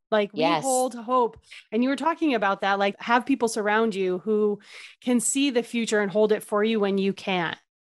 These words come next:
Speaker 1: And I feel like coaches do that. We do that by sharing our story. We're helping other people to have that hope. I d-, that was really pretty amazing when I realized that. <laughs>
Speaker 2: Mm-hmm. It's, it's so true though, Amy. Like, if you think about it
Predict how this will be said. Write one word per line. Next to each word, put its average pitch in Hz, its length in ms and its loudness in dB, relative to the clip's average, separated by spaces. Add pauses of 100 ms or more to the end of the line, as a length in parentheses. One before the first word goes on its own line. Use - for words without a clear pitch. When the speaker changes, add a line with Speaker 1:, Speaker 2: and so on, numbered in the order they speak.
(100)
Speaker 1:
And 214 180 0
I 220 80 2
feel 240 220 -2
like 220 180 2
coaches 240 460 0
do 233 220 -2
that. 202 520 0
We 220 140 0
do 220 240 -4
that 196 480 0 (160)
by 190 140 2
sharing 233 320 0
our 214 100 2
story. 202 440 0
We're 190 320 0
helping 190 320 0
other 180 160 0
people 180 380 -2
to 175 100 -14
have 185 180 2
that 175 140 0
hope. 190 340 0 (100)
I 220 100 2
d-, 202 100 -8
that 220 240 2
was 208 160 -4
really 185 180 0
pretty 185 420 -4 (240)
amazing 190 380 0
when 180 100 -2
I 175 80 -2
realized 180 400 -2
that. 170 280 -2
<laughs> 214 100 0 (160)
Speaker 2:
Mm-hmm. 196 520 2 (500)
It's, 233 400 6
it's - 280 4
so 269 280 0 (100)
true 330 300 -4
though, 214 260 4
Amy. 175 340 -4
Like, 196 220 4 (320)
if 233 160 0
you 247 140 -2
think 311 280 -2
about 180 360 0
it 165 160 0